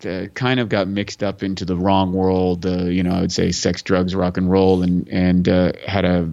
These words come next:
an experience with that brought me down, uh, you know, with involvement of drugs and the wrong people and things like that. And, and that was a,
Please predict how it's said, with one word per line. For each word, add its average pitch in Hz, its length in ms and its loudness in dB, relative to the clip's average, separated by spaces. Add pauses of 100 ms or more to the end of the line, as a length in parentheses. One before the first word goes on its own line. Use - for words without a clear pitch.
(160)
an 101 120 2
experience 95 600 2
with - 180 -2
that 92 260 -2
brought 95 320 0
me 92 320 0 (600)
down, 101 580 0 (160)
uh, 95 300 -4 (1080)
you 120 160 2
know, 98 160 2
with 98 220 -2
involvement 92 920 0
of 85 100 -6 (720)
drugs 95 520 -2
and 90 140 0
the 90 40 0
wrong 92 340 0
people 92 440 0
and 92 140 0
things 95 220 2
like 92 200 2
that. 92 340 0
And, 95 400 -2
and 98 300 0
that 131 180 2
was 208 220 0
a, 170 100 2